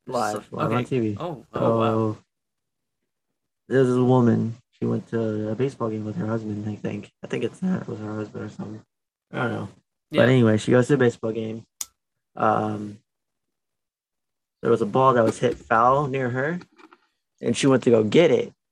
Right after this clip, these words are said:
Speaker 2: and she leaned over the rail to try to catch it, and she ended up flipping over and falling, landing on concrete from, like, a twenty, twenty-five foot drop.
Speaker 1: Oh, fuck.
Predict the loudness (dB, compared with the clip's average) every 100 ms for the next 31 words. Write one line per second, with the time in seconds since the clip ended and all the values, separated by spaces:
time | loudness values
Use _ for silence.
0 | _ _ -10 -10 -6 -4 -2 -2 0 0
1 | 2 0 0 0 0 -2 -4 -6 -6 -2
2 | -2 0 0 0 -2 _ _ _ _ _
3 | -6 -6 -4 -4 -2 0 0 -2 -6 _
4 | -8 0 2 2 0 2 4 4 2 0
5 | -2 -6 -6 _ 2 4 2 -2 -6 -12
6 | _ _ -20 -20 _ _ _ _ -4 -2
7 | 0 0 0 -2 -6 _ -2 0 0 0
8 | 0 0 -4 -4 -4 -8 -12 _ -6 -2
9 | -2 -4 -6 -2 -2 -2 -4 -6 -6 -10
10 | -2 0 0 -2 -8 _ _ -12 -8 -8
11 | -10 -6 -4 -4